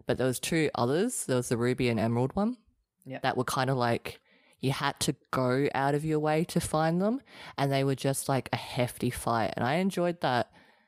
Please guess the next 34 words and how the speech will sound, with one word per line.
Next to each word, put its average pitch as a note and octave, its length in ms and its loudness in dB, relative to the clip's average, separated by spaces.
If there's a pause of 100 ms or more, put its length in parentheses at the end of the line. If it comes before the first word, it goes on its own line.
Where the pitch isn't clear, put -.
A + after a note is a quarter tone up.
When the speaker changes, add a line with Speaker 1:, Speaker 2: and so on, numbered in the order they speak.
(680)
Speaker 1:
in C#3 140 2
the B2+ 80 2
game B2 340 0
because B2 220 -2
it B2+ 80 2
was - 180 -2
just - 200 -4
like, A#2 220 0 (180)
"You E3+ 120 0
don't A3 140 2
need A#3+ 160 2
to G#3+ 100 0
do G#3+ 180 2
this. - 260 0
It's - 160 -4
not - 140 0
part C3+ 200 0
of C3+ 80 -2
the B2 100 0
game." A#2+ 420 0
Like, A2 340 -2
to, A2 300 2 (1040)
like, - 240 0
to, - 120 0 (140)
of C3 140 0
the - 180 -2
end C3 200 2
story, A2+ 400 0
you A2+ 100 0
don't A#2+ 180 2
need A#2 160 2
to - 80 -8
defeat A#2 440 0
them. G#2+ 300 2